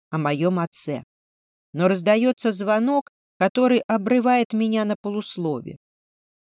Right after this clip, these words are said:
И ладно бы мне не привыкать, что без меня как без рук, хотя Карина обычно в такие моменты берет руководство на себя,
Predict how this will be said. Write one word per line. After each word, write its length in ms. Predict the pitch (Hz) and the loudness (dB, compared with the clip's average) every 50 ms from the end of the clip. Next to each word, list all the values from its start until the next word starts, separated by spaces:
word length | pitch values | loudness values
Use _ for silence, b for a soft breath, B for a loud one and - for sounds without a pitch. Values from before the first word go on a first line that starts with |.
| _ _ _ - | _ _ _ -4
И 140 | 160 170 | 0 0
ладно 500 | 165 165 175 208 240 269 269 277 277 294 | 2 2 4 4 4 4 4 4 2 2
бы 160 | 262 247 285 285 | 2 2 2 2
мне 300 | 277 277 277 285 294 285 | 2 4 4 4 4 4
не 140 | 269 277 | 2 2
привыкать, 920 | 262 - 262 262 269 247 277 269 - - - 196 156 127 110 - - - - _ _ _ | 0 0 0 0 2 2 0 -2 -2 -4 -4 -4 -4 -4 -6 -10 -14 -20 -20 _ _ _
что 260 | - - - 185 190 | -12 -4 -2 -2 0
без 200 | 170 208 196 180 | 0 0 -2 0
меня 400 | 196 196 214 214 220 240 247 233 | 0 0 2 2 2 2 2 0
как 240 | - - 214 196 185 | 0 -2 -4 -4 -4
без 280 | 175 208 233 220 - - | -4 -4 -4 -2 -2 -2
рук, 340 | 180 160 131 117 - - _ _ _ _ _ | -2 -2 -2 -6 -8 -14 _ _ _ _ _
хотя 380 | - - 233 254 - - 370 339 | -2 0 0 2 2 2 0 2
Карина 480 | - 294 269 269 277 302 269 247 214 | 2 2 4 4 4 2 2 2 2
обычно 460 | 196 175 175 240 254 - - - 202 202 | 2 0 0 -2 -2 -2 -4 -6 -6 -4
в 40 | - | -2
такие 440 | - 180 170 170 - - 214 214 202 | -2 -2 -2 -2 -4 -4 -2 -2 0
моменты 600 | 190 180 170 175 180 208 240 269 262 - 262 233 | 0 0 0 0 0 0 0 0 -2 -2 -2 -2
берет 380 | 170 165 160 170 190 214 - | 0 0 0 0 0 -2 -2
руководство 680 | - 180 - - 160 151 151 185 196 - - - 175 | -6 -8 -4 -4 -4 -2 -2 -2 -4 -4 -6 -6 -4
на 140 | 180 175 175 | -4 -4 -4
себя, 480 | 170 - - 202 185 165 165 135 - | -6 -6 -8 -8 -6 -6 -4 -6 -6